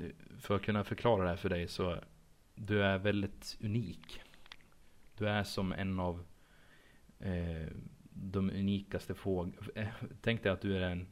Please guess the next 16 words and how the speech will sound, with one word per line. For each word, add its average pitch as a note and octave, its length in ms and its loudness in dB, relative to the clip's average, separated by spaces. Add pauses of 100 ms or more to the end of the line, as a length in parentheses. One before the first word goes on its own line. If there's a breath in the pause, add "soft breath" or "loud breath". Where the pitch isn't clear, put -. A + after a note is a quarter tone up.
unikaste F#2+ 460 0
fågelarten F#2+ 800 0
inom F2+ 340 -4
fågelriket, F#2 760 -2
fast - 220 -4
du F#2 120 -2
är E2+ 120 -4
i, E2+ 80 -6
det F2+ 120 -2
här F#2 140 2
är E2+ 300 -2
inom F2 340 -4
människoarten F2+ 920 -4
då, F2+ 100 -6
att F2 160 -10
du, F2+ 240 -4